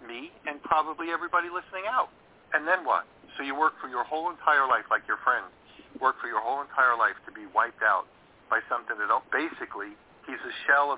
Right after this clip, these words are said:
the person that he was before. So although you can't control everything, you know, try to do the best you possibly can. And I think building a home-based business with the right people, with the right intentions, with the right mindset, that kind of think and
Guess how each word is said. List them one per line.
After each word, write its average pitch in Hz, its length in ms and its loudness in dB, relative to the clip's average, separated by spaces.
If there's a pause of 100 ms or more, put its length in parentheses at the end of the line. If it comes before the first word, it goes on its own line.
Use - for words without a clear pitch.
the 120 80 -6
person 123 320 -4
that 123 80 -6
he 120 80 -8
was 117 320 -6
before. 135 400 -8 (560)
So 127 240 2 (240)
although 156 320 0
you 151 160 -10
can't 165 240 -2
control 135 560 -4
everything, 123 640 -4 (160)
you 123 80 -8
know, 113 160 -2
try 131 240 4
to 127 80 -8
do 127 80 -14
the 120 160 -12
best 117 160 -2
you - 160 -12
possibly 117 320 -2
can. 120 400 -4
And 110 160 -6
I 135 240 4
think 113 160 -12
building 110 240 -6
a 101 80 -8
home-based 107 400 -8
business 104 320 -10 (320)
with - 320 2
the 196 80 2
right 160 320 0
people, 117 320 -12 (400)
with 175 240 0
the 175 80 2
right 156 240 4
intentions, 127 640 -8
with 156 240 0
the 175 80 0
right 165 240 4
mindset, 123 640 -2
that 123 160 -12
kind 147 240 -2
of - 80 -12
think 175 240 -6 (500)
and 143 80 -4